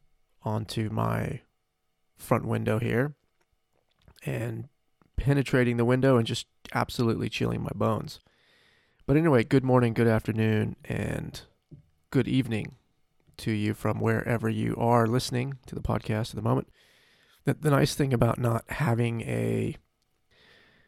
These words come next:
specific set production plan is that I can take feedback. So if someone sends in an email based on the last podcast,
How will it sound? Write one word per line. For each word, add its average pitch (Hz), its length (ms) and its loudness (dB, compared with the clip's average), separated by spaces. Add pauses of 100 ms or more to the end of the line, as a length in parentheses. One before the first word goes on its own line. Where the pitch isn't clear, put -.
(140)
specific - 1040 -2 (460)
set - 460 -4 (360)
production 113 840 -2 (720)
plan - 560 -4 (120)
is 120 220 -2
that 110 360 0 (480)
I 110 720 0 (260)
can 113 200 -2
take - 260 0
feedback. 117 600 -2 (320)
So - 160 -2
if 107 100 -2
someone 135 340 -2
sends 123 300 0
in 117 80 2
an 110 80 2
email 110 560 -2 (760)
based 107 260 -4
on 107 100 -4
the 107 80 -2
last 117 360 0
podcast, - 680 -6